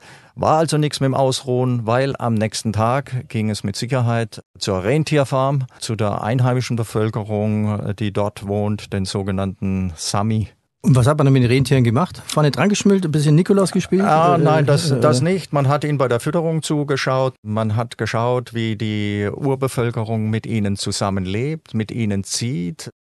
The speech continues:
Speaker 1: quasi mit ihnen lebt. Genauso wie auf den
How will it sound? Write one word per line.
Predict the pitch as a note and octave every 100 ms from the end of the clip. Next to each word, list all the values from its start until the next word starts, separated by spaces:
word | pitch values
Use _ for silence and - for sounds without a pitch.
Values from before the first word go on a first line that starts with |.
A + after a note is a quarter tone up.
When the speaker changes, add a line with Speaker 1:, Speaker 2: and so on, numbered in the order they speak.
| -
Speaker 1:
quasi | - G2 G#2+ D#3+ D3+
mit | C3 B2+ -
ihnen | A#2+ G#2+
lebt. | F#2+ G2+ D3 G3 - - _ -
Genauso | A2+ G#2 B2 D3 - C#3 C3 B2+ B2 G#2
wie | A#2+ A#2 A#2 A2+ A2 A2 A2+
auf | G#2 G#2 - -
den | G2+ F2+